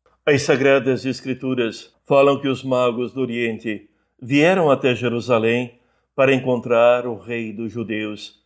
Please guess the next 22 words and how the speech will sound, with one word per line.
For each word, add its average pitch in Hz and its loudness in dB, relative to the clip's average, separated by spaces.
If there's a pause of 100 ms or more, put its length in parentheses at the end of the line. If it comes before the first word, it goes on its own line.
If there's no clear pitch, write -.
(380)
que 160 0
acabava 156 0
de 107 -14
nascer. 101 -14 (200)
Percorreram 180 2
um 143 0
longo 143 -4
caminho 127 -4
para 113 0
adorá-lo, 120 2 (400)
seguindo 156 -4
uma 147 -8
estrela. 101 -12 (140)
A 131 2
estrela 135 2
que 135 -4
iluminou 131 -2
o 127 -6
caminho 123 -2
percorrido 117 -4
pelos 113 -4
magos 110 0